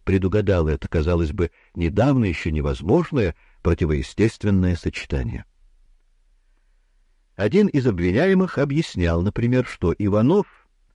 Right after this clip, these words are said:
мог погубить всю организацию, и вред, который мог нанести этим, можно вычислить математически.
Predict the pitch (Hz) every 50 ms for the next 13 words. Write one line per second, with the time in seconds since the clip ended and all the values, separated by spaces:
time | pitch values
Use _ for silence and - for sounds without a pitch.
0 | _ _ _ _ _ _ _ 90 98 127 165 175 - - - 120 110 110 117 110
1 | 113 120 107 - - - - - 104 95 85 76 76 78 73 69 65 64 71 69
2 | 67 - - - 123 131 170 196 185 - _ _ _ _ _ _ _ _ _ -
3 | 113 139 143 139 147 165 196 170 - - 113 107 - 120 110 110 110 110 127 127
4 | 110 - 98 92 92 101 - - - - 82 78 78 80 92 - - 165 185 185
5 | - _ _ _ _ - 80 101 151 160 165 190 196 156 113 135 - - - 156
6 | - - 165 180 - - - - - - 165 170 190 185 - 139 131 - - 120
7 | - - - 110 113 117